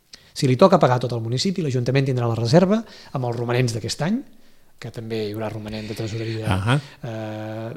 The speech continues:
Speaker 1: ehm, ara, en, en, en aquest ple o en el ple
Speaker 2: Sí,
Speaker 1: següent.
Speaker 2: és a dir,
Speaker 1: I per tant, separarem els tres milions per pagar
Speaker 2: en
Speaker 1: si ens
Speaker 2: qualsevol,
Speaker 1: pertoca.
Speaker 2: en qualsevol cas,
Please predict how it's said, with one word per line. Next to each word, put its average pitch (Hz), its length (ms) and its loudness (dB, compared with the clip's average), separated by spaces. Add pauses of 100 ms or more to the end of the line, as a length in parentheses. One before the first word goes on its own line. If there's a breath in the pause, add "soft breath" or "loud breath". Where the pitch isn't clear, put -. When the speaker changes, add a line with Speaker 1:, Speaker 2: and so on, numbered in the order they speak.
Speaker 1:
ehm, 110 880 -10
ara, 120 320 -6
en, 165 120 -8
en, 170 300 -10
en 135 80 -6
aquest 120 240 -6
ple 123 140 -2
o 120 60 -2
en 120 60 -4
el 117 60 -4
ple 117 140 -4
Speaker 2:
Sí, 113 100 2
Speaker 1:
següent. 202 340 2
Speaker 2:
és 110 140 6
a 110 80 6
dir, 104 280 2
Speaker 1:
I - 40 -2
per 139 160 4
tant, 151 180 6
separarem 135 480 6
els 131 140 2
tres 135 180 8
milions 135 360 6
per 143 160 4
pagar 143 360 6
Speaker 2:
en 117 140 -2
Speaker 1:
si 120 60 4
ens 117 180 10
Speaker 2:
qualsevol, 117 140 12
Speaker 1:
pertoca. 113 260 6
Speaker 2:
en 135 80 6
qualsevol 123 420 6
cas, 147 300 6